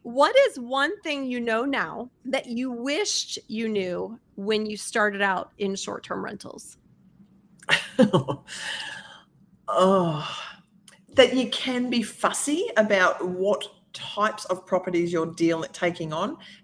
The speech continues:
Speaker 2: and what property owners you are dealing with.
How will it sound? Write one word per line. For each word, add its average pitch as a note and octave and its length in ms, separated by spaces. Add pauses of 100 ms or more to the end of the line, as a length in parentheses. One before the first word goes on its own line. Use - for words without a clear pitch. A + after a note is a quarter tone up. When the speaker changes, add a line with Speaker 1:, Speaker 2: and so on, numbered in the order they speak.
Speaker 2:
and F3 120
what F3 440
property F#3 480
owners D3 400
you D3+ 200
are D3+ 60
dealing C#3+ 680
with. D3+ 200